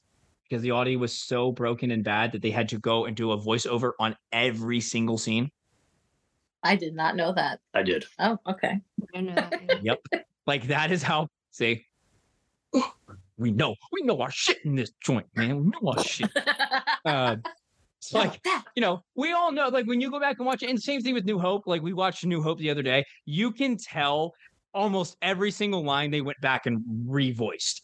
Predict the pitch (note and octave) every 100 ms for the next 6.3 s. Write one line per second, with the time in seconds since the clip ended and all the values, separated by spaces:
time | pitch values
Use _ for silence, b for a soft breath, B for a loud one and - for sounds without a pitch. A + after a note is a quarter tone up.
0 | - F3 F#3 E3 E3+ D3 D#3 C#3 B2 A#2
1 | G2+ F#2 D4 E4 B3+ A3 A#3+ A#3+ B3+ A3+
2 | G#3+ G3+ G3+ F#3 F#3 G3 E3+ - F3+ _
3 | _ _ - C3 - - A3+ A#3+ G#3 A3
4 | A3 G#3 G3+ - F#3 F3+ D#3 D#3 C3 F#3
5 | - D#3+ - E3+ D#3+ C#3+ F3 C4 C#4 G#3+
6 | F#3+ F#3 G#3